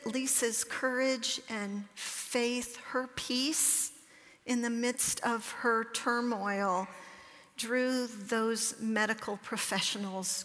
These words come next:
close to her side as she passed. And when I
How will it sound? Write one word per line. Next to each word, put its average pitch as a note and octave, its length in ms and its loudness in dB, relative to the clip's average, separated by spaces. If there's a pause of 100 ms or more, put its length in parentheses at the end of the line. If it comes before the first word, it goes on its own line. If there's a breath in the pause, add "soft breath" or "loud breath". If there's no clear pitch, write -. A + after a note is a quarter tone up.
close A3 380 0
to G#3 140 -2
her F#3+ 160 -2
side F#3 680 0
as G3 160 -2
she - 180 -2
passed. - 720 -6 (1300)
And A3 160 -2
when A3 140 0
I G#3+ 320 0